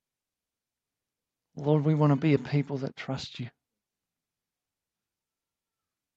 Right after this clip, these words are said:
And this morning, Father, I pray that you do a deep work in people's lives where there's been fear of moving forward, fear of embracing new things, where the f-,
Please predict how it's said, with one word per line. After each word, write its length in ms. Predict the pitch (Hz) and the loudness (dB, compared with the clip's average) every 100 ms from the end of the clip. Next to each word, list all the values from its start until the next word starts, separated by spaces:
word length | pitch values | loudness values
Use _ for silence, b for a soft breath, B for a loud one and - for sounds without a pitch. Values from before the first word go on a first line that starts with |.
| _ 139 | _ -6
And 100 | 139 | -6
this 180 | - | -4
morning, 240 | 151 156 151 | 0 2 0
Father, 420 | - 143 131 131 | -2 -2 0 0
I 100 | 131 | -2
pray 360 | 131 147 135 131 | -2 -4 -2 -2
that 140 | 147 | -2
you 120 | 139 | -4
do 300 | 135 147 135 | -4 -2 -2
a 40 | 131 | -2
deep 420 | 139 143 - - | 0 -2 -2 -6
work 320 | 131 131 135 | -4 -4 -6
in 100 | 131 | -6
people's 420 | 135 131 123 120 | -4 -6 -8 -6
lives 340 | 131 123 123 - | -4 -4 -4 -6
where 120 | 131 | -4
there's 180 | 131 123 | -4 -4
been 260 | 135 127 | -2 -4
fear 460 | - - 139 135 123 _ _ _ _ _ _ _ _ - | -4 -8 -6 -6 -8 _ _ _ _ _ _ _ _ -8
of 120 | 131 | -4
moving 400 | 135 131 127 131 | 0 0 2 0
forward, 480 | 127 139 131 127 135 - _ _ _ _ _ - | -2 -4 -2 -4 -8 -16 _ _ _ _ _ -16
fear 360 | - 175 165 147 | 0 4 6 4
of 140 | 139 | 2
embracing 920 | 151 - - 139 143 - 143 131 135 | -4 -6 -2 0 -2 -4 -4 -4 -4
new 180 | 143 139 | 0 0
things, 680 | 131 135 143 135 - - - _ _ _ _ _ _ _ _ _ _ _ _ _ _ _ _ | 0 -2 -2 -4 -12 -20 -20 _ _ _ _ _ _ _ _ _ _ _ _ _ _ _ _
where 120 | 147 139 | -2 -2
the 60 | |
f-, 260 | - - | -2 -4